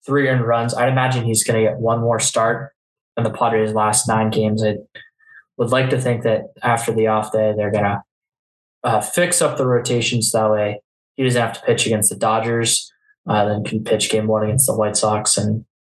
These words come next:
maybe the last game against the Giants too, especially if he's not gonna pitch in the playoffs. But, uh, Manaea, once again, wasn't that good. You mentioned it. The bullpen was absolutely locked down until Morejon allowed that unearned run.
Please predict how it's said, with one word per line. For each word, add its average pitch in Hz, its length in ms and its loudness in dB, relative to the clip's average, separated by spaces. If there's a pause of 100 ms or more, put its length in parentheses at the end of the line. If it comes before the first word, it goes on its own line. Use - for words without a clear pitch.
(180)
maybe 120 360 0
the 117 120 2
last 110 280 0
game 110 200 0
against 107 220 2
the - 60 -4
Giants 107 400 0
too, 110 220 2
especially 107 520 0
if 107 100 -4
he's - 300 0 (600)
not 127 260 0
gonna 117 160 -2
pitch 123 240 0
in 120 60 2
the 98 140 -2
playoffs. 113 580 0 (580)
But, 110 360 -2 (760)
uh, 104 260 0
Manaea, 120 460 0
once 110 240 -2
again, 104 260 -4 (140)
wasn't 110 260 0
that 107 140 -2
good. 101 360 -2
You 127 120 2
mentioned 107 380 0
it. 95 60 -6
The - 60 -6
bullpen 107 560 0
was - 460 0
absolutely 120 600 0
locked 107 280 0
down 107 240 0
until 107 520 -2
Morejon 117 440 2
allowed 104 240 2
that 107 240 0
unearned 107 320 0
run. 104 300 0